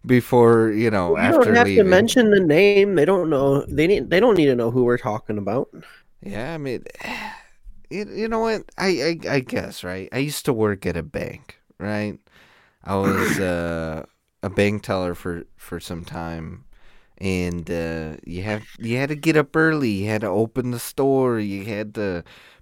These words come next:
Speaker 1: be a part of the process of flipping on the lights, logging in the computers,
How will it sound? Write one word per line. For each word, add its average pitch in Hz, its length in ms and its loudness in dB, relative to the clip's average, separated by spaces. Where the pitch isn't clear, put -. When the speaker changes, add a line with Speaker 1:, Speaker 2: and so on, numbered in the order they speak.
Speaker 1:
be 120 140 4
a 117 60 2
part 113 320 -2
of 113 80 -4
the 107 80 -2
process 117 720 -2
of 95 100 -6
flipping 117 500 -6
on 113 200 -4
the 107 100 -4
lights, 110 560 -4
logging 104 440 -4
in 104 160 -6
the 101 80 -8
computers, 107 1120 -8